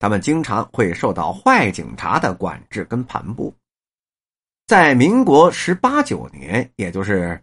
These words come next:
一九二九年到一九三零年的时候啊，这人力车约有好几万辆。警察局为了从中渔利，就制作了专门的号卡儿，上印着号码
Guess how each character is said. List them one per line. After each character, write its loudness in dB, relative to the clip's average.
一 0
九 -4
二 0
九 -10
年 -2
到 2
一 -2
九 -8
三 0
零 -4
年 -8
的 -8
时 -14
候 -10
啊， -12
这 6
人 2
力 4
车 4
约 4
有 2
好 0
几 -8
万 0
辆。 2
警 0
察 2
局 4
为 2
了 -2
从 -6
中 0
渔 0
利， -2
就 -2
制 2
作 -4
了 -4
专 0
门 -2
的 -2
号 0
卡 -8
儿， -6
上 2
印 2
着 -2
号 4
码 0